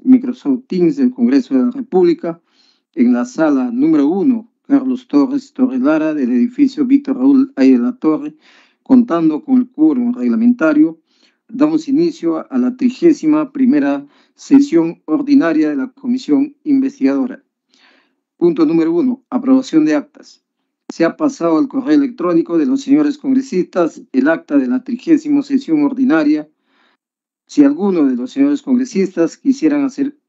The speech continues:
alguna observación, podrán hacerlo. Caso contrario, se tendrá por aprobada la mencionada acta. Se tiene por aprobado el acta de la trigésima sesión ordinaria.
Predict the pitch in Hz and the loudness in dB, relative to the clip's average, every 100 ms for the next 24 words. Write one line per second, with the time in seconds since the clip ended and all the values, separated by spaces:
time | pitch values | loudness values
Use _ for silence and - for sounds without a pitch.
0 | - 131 151 151 127 - 127 127 127 - | -4 0 2 2 -2 -4 -2 -2 -2 -2
1 | 98 - _ _ _ _ _ _ - 135 | -2 -8 _ _ _ _ _ _ -2 0
2 | 165 160 139 - 165 123 87 _ _ _ | 0 -2 -4 -4 -4 -4 -12 _ _ _
3 | _ _ _ _ - 285 254 151 139 190 | _ _ _ _ -4 -4 -2 -2 0 0
4 | 175 175 185 _ _ _ 170 160 147 135 | 0 0 -2 _ _ _ -6 0 0 2
5 | 160 143 151 147 123 131 143 143 139 131 | -2 -2 -2 -2 -2 -2 0 0 0 0
6 | 139 139 139 147 143 - 156 131 _ - | -2 0 0 0 -2 -4 -4 -4 _ -20
7 | _ _ _ _ _ _ _ _ _ _ | _ _ _ _ _ _ _ _ _ _
8 | _ _ _ _ _ _ _ _ _ _ | _ _ _ _ _ _ _ _ _ _
9 | _ _ _ _ _ _ _ _ _ _ | _ _ _ _ _ _ _ _ _ _
10 | _ _ _ _ _ _ _ _ _ _ | _ _ _ _ _ _ _ _ _ _
11 | _ _ - - 247 175 156 117 143 160 | _ _ -2 -2 0 0 0 0 -2 -2
12 | 120 143 139 147 143 151 - _ _ 143 | -8 -2 0 2 0 -2 -4 _ _ 0
13 | 135 147 - 143 131 123 123 135 123 170 | 2 2 0 0 2 0 -4 -6 -6 0
14 | 156 - 160 147 147 151 - - 127 113 | 0 0 -2 -2 -4 -12 -20 -4 -4 0
15 | 151 139 147 160 139 139 147 139 110 - | 0 0 -2 -4 -2 0 0 0 -4 -12